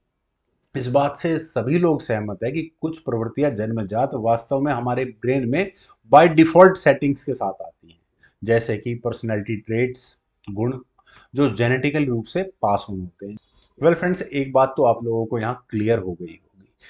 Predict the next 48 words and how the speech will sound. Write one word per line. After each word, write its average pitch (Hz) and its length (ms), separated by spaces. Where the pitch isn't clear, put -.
कि 208 80
कुछ 226 280
वैज्ञानिक 175 600
कभी 156 220
कभार 147 320
गलतियां 110 420
कर 90 120
देते 90 340
हैं, 117 140
लेकिन 127 260
कुछ 127 240
ऐसे 120 300
लोग 135 260
भी 139 60
होते 123 320
हैं 180 220
जो 196 100
जानबूझकर 147 920
करते 139 420
हैं 139 140
इन 131 80
कामों 104 240
को, - 240
जैसे 127 240
वो 147 100
पिल 139 300
डाउन 131 320
मैन 120 140
वाले, 107 260
क्या 120 100
नाम 127 180
था 156 100
उनका, 165 340
चार्ल्स 135 320
डॉसन। 127 420
इसी 190 260
तरह 180 220
से 185 140
आपने 170 320
पिछले 175 340
साल 165 240
देखा 165 240
होगा 196 280
कि 190 60
मेक्सिको 160 520
के 170 100
महानुभाव 143 600
है, 185 180